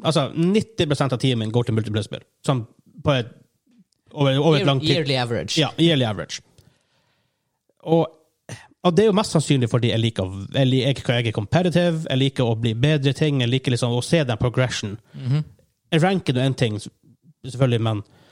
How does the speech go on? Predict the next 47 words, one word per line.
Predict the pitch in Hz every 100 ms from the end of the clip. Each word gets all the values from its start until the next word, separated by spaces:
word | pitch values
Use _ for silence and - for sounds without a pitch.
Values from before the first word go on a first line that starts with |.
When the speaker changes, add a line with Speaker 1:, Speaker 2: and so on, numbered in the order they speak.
| _
Speaker 1:
og | 156
bare | 147
det | 135
føler | - 165 139 -
selv | 147 117
at, | 98
ok, | 123 117 117
ok, | 131
jeg | 117
lærer | 120 127 113
noe | 104
nytt, | 156 185 -
jeg | 107
gjør | 101
noe | 107 107
bedre, | 156 147 143 143 139 131 120 104 104 - -
League | 127
of | 127
Legends, | 135
for | 131
eksempel, | 127 117
jeg | 117
lærer | 113 104
meg |
matchups, | 139 - 131 - -
jeg |
Speaker 2:
Ja. | 104
Speaker 1:
lærer | 107 104
Siege, | - 147 143 131 - _ _ _ _ _
jeg | 131
lærer | 127
meg | 110
mappet | 147 - 131 123
bedre, | 131 120
jeg | 107
lærer | 113 110
meg | 104
liksom | 95 98 98 - -
nye | 120
Speaker 2:
Og | 135 170
Speaker 1:
operators | 160 147 127
og | 104
så | 104
videre. | 85 -
Speaker 2:
Og | 175
de | 208 208
tingene | 208 180 123